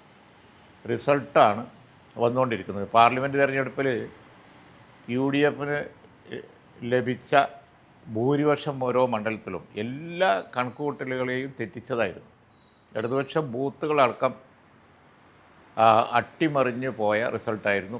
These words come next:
പാർലമെൻറ്റ് തെരഞ്ഞെടുപ്പിലേത്. അതേ പ്രവണത കേരളത്തിൽ നിലനിൽക്കുന്നു എന്നുള്ളത് പല ഉപതെരഞ്ഞെടുപ്പുകളും പിന്നീട് തെളിയിച്ചു. നിരന്തരം വന്ന ഉപതെരഞ്ഞെടുപ്പുകളിലൊക്കെ അത് കണ്ടു. പാലക്കാട് ഉൾപ്പെടെ എല്ലാവരും നമ്മൾ കണ്ടു. ഏറ്റവും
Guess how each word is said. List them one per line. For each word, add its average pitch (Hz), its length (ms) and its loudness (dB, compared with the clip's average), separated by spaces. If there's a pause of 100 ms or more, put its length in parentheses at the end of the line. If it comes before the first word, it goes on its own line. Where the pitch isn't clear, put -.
പാർലമെൻറ്റ് 101 480 -2
തെരഞ്ഞെടുപ്പിലേത്. 87 600 -8 (1000)
അതേ 156 240 8 (260)
പ്രവണത 151 320 4 (140)
കേരളത്തിൽ 131 380 -2 (160)
നിലനിൽക്കുന്നു 123 580 -4 (220)
എന്നുള്ളത് 104 440 -6 (760)
പല 123 280 10 (200)
ഉപതെരഞ്ഞെടുപ്പുകളും 151 880 2 (100)
പിന്നീട് 123 380 -2
തെളിയിച്ചു. 90 340 -6 (1120)
നിരന്തരം 135 640 2 (1200)
വന്ന 123 200 4 (100)
ഉപതെരഞ്ഞെടുപ്പുകളിലൊക്കെ 120 960 0
അത് 104 160 -2
കണ്ടു. 104 260 -2
പാലക്കാട് 104 400 2
ഉൾപ്പെടെ 110 300 0
എല്ലാവരും 139 300 4
നമ്മൾ 139 200 -2
കണ്ടു. 104 200 -2 (280)
ഏറ്റവും 123 220 -4